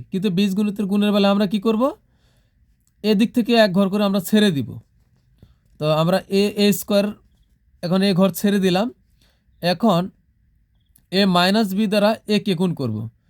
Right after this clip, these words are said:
তো মাইনাস বি দ্বারা যদি আমরা এ কে গুণ করি হয়ে যাবে কি? মাইনাস দ্বারা প্লাস এ কে গুণ করলে হবে মাইনাস, কারণ এর চিহ্ন, এর আগে কোনো চিহ্ন নাই, মানে কি এ হলো প্লাস। তোমার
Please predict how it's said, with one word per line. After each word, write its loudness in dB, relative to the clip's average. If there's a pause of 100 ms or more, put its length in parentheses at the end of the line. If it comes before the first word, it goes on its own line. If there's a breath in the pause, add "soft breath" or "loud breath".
(540)
তো -4 (440)
মাইনাস 0
বি 0
দ্বারা 2
যদি -2
আমরা 0
এ 0
কে -4
গুণ -2
করি -2
হয়ে 2
যাবে 0
কি? -4 (1200)
মাইনাস 2
দ্বারা 2 (300)
প্লাস 0
এ -2
কে -4
গুণ -4
করলে 0
হবে 2
মাইনাস, 0 (280)
কারণ -2
এর 2 (100)
চিহ্ন, 0 (760)
এর 0
আগে 2
কোনো -2
চিহ্ন -2
নাই, 2
মানে 0
কি -4 (140)
এ 2
হলো 2
প্লাস। 0 (800)
তোমার 2